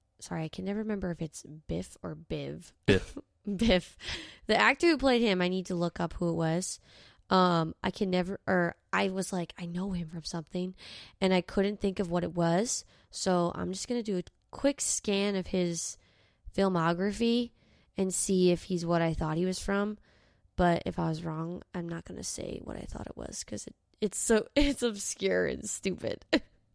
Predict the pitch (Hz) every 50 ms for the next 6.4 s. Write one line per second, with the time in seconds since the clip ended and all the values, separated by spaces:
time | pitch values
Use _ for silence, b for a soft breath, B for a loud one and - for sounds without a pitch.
0 | B B B B B B B B B B - - - - - - - - - -
1 | - - - _ _ _ _ _ _ _ _ _ _ _ _ _ _ _ _ _
2 | _ _ _ _ _ _ _ _ 123 117 117 117 113 113 131 139 - 165 165 151
3 | 135 120 110 110 - _ _ _ _ _ _ - - _ _ _ _ _ _ _
4 | _ 110 110 117 131 135 131 117 101 - - 110 110 107 110 - - 123 120 110
5 | 104 - - - - - 139 123 101 92 85 85 - - 107 92 78 73 - -
6 | - - 82 85 80 - -